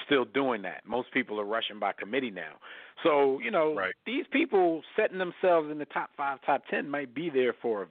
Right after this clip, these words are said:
Speaker 1: very, very long time. So once you get to the people twenty years from now who never saw Frank Gore play and they just see his name up there, I think his legacy will start to grow a little
Speaker 2: I got
Speaker 1: bit.
Speaker 2: a, I, I got another theory. I got another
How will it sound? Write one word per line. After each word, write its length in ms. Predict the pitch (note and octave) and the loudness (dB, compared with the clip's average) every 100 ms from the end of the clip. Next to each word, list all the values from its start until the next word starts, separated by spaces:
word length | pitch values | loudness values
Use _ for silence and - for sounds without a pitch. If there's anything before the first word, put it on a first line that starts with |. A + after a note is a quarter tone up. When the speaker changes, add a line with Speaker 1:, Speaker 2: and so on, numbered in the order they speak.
| - | -4
Speaker 1:
very, 320 | A2+ B2 A#2 | -2 -2 -4
very 340 | A2 A#2 G#2 | -2 0 -2
long 300 | G#2 G#2+ G2+ | -4 -6 -6
time. 420 | - C#3+ B2 F2 E2+ - - - - - | -2 2 2 0 -6 -16 -16 -18 -8 2
So 220 | F#3 D#3+ | 4 4
once 280 | D3 F3+ F3+ | 4 0 0
you 60 | |
get 140 | G#3 G3 | -2 -2
to 80 | E3+ | -2
the 80 | |
people 440 | - F#3 D#3+ D3+ C#3 | -4 -4 -2 -2 -2
twenty 260 | - E3+ D3+ | -2 -2 0
years 240 | D3+ C#3+ | 0 0
from 140 | - C3 | -2 -4
now 180 | B2+ | -2
who 80 | A#2+ | -2
never 300 | A2+ B2+ A#2+ - | -4 -4 -4 -4
saw 200 | A#2 G#2+ | -4 -4
Frank 200 | - A#2 | -4 -8
Gore 200 | F#2+ G#2+ | -4 -6
play 300 | F#2 - C3 | -4 4 4
and 100 | G#2+ | 4
they 80 | G#2 | -2
just 180 | F#2+ - | -8 -8
see 140 | A2+ | -6
his 160 | G2+ F#2 | -6 -6
name 400 | F2 A2+ F3+ A3 | -4 2 4 4
up 200 | D3+ - - | 2 -2 -2
there, 320 | F#2+ F2 F2 - - - - | 2 2 0 -6 -14 -14 -8
I 60 | |
think 220 | G2 B2 - | 0 0 0
his 140 | A2+ | -2
legacy 500 | G2+ A2+ G#2 - G2+ | 2 2 0 -8 -12
will 160 | F2 F2+ | -12 -12
start 280 | - G#2 F2 | -4 -4 -4
to 80 | F2 | -10
grow 380 | E2 F#2 F#2+ F2 | -8 0 0 2
a 20 | |
little 100 | D#2+ | 2
Speaker 2:
I 80 | - - | 2 2
got 140 | A2 | 0
Speaker 1:
bit. 760 | - _ - - _ - C#3 A#2 | -2 _ -20 -20 _ -2 -2 2
Speaker 2:
a, 60 | D3 | 0
I, 20 | |
I 40 | |
got 260 | D#3 A#2+ G#2+ | 4 2 2
another 300 | B2 C3 A#2 - | 0 0 0 -2
theory. 360 | C3+ B2+ A#2 - | 0 2 0 0
I 80 | C#3+ | 0
got 180 | B2+ A2+ | 2 0
another 320 | A#2 B2 | 2 -2